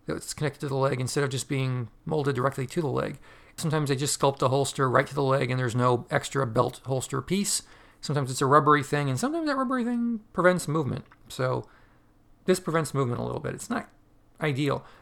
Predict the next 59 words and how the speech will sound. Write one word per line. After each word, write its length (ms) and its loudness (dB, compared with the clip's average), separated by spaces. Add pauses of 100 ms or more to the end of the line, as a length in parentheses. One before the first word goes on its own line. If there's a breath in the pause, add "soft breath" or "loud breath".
(120 loud breath)
but 140 2
the 80 0
figure 260 2
looks 220 0
great, 260 -2
and 140 -2
it 80 0
is 160 6
better 240 6
than 140 2
the 80 0
Force 240 0
Link 180 -2
version, 360 2
which 140 -2
I 120 2
thought 240 0
was 120 0
<laughs> 0 -
already 400 4
pretty 220 0
fantastic. 640 2 (400 loud breath)
So 560 4 (640)
why 300 0
have 200 8
one 340 2
Lando 300 2
figure 300 2
when 100 0
you 100 0
can 140 -2
have 220 2
two? 420 2
It's 180 -6
the 100 -4
same 440 -2 (220)
yellow 320 8
shirt, 420 2 (380)
black 240 8
cape 240 -2
with 120 -8
blue 220 2
lining, 380 0
and 100 -2
the 60 -2
scarf, 420 6
so 360 2
go 160 4
ahead 120 8
and 80 2
get 160 4
it, 100 -2
and 140 0
I'm 100 0
sure 220 4
it'll 140 4
be 80 0
great 240 2
until, 440 -2